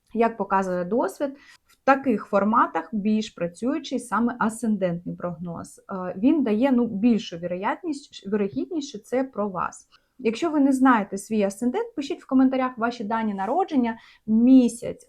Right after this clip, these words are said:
тобто дата, місяць, рік, час і місто народження. Я вам його прорахую і поділюсь в коментарях. Тому всі спілкування, всі з-, е, питання,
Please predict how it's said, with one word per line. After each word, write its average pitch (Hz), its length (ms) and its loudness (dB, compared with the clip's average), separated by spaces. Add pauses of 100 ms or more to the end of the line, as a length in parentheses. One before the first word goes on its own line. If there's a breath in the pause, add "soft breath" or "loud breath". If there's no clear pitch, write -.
тобто 208 220 -10
дата, 233 460 2
місяць, 226 520 2
рік, 233 280 -2
час 214 460 2
і 214 120 0
місто 190 420 -4
народження. 302 540 -2
Я 277 160 4
вам 269 180 2
його 220 300 0
прорахую 269 800 -2 (420 loud breath)
і 392 220 2 (120)
поділюсь 247 500 0
в - 60 -20
коментарях. 196 680 -6
Тому 202 400 -8 (220)
всі - 340 -4
спілкування, 233 840 -2
всі 262 300 -2
з-, 208 220 -4
е, 214 300 -2 (200)
питання, 240 600 0